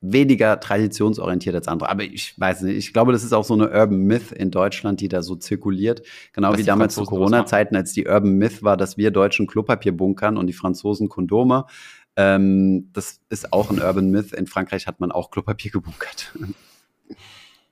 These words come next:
Speaker 2: Weißes
Speaker 1: Weniger als in
Speaker 2: Gold.
Speaker 1: Deutschland, muss man wohl,
Speaker 2: Weißes
Speaker 1: muss man wohl
Speaker 2: Gold.
Speaker 1: merken. Weißes Gold, genau.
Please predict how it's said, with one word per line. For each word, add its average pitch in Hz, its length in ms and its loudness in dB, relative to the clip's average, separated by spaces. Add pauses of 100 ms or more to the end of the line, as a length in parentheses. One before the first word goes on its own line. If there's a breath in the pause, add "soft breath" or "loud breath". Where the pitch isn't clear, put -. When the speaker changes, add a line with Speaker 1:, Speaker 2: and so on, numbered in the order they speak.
(480)
Speaker 2:
Weißes 117 160 4
Speaker 1:
Weniger 107 220 6
als 67 60 2
in 82 40 -6
Speaker 2:
Gold. 90 160 2
Speaker 1:
Deutschland, 82 400 -2
muss 95 200 -4
man 87 120 0
wohl, 82 80 -4
Speaker 2:
Weißes 110 240 2
Speaker 1:
muss 95 80 -6
man 82 120 -2
wohl 78 60 -4
Speaker 2:
Gold. 73 120 -4
Speaker 1:
merken. 71 220 -12 (640)
Weißes 104 480 -4
Gold, - 300 -10
genau. 80 300 -10